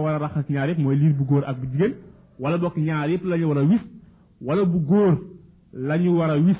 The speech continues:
bu jigéen ñi war koo raxas. Dégg ngeen wuute bi ci am ak kuréel bu nekk lan mooy ndëslaayam.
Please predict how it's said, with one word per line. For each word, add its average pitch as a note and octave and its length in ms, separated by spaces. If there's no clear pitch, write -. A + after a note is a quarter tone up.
bu C#3+ 140
jigéen D3 260
ñi C#3 60
war C3+ 180
koo A#2+ 160
raxas. A2+ 200
Dégg C#3+ 220
ngeen D#3 180
wuute D3 260
bi C#3 80
ci - 80
am G3 200
ak - 200
kuréel D#3+ 220
bu C#3+ 100
nekk E3 260
lan D#3 320
mooy D3+ 180
ndëslaayam. B2+ 540